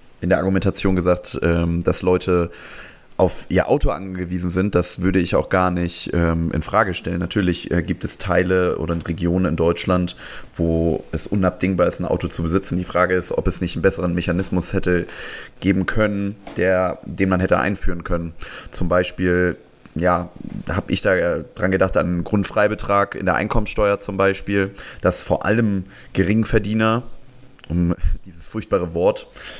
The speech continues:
äh, mal, äh, zu benutzen, oder halt Menschen, äh, mit Einkommen aus geringeren Lohnleistungen oder zum Beispiel, ähm, ja, durch, äh, pauschales Energiegeld,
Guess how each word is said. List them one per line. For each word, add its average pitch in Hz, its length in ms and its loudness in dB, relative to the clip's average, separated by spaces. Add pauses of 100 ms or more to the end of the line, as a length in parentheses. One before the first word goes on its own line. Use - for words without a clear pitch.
äh, 90 300 2
mal, 87 640 2
äh, 82 40 -10
zu - 140 -10
benutzen, 90 500 0
oder 87 200 2
halt 85 180 2
Menschen, 87 480 0
äh, 82 240 2 (360)
mit - 360 0
Einkommen 87 520 0
aus - 400 0
geringeren 87 560 0 (440)
Lohnleistungen 98 840 0 (840)
oder 101 240 2
zum - 160 -6
Beispiel, 92 640 2
ähm, 87 540 0
ja, 90 260 0 (220)
durch, - 280 2
äh, 92 140 4
pauschales 92 480 0
Energiegeld, 98 640 0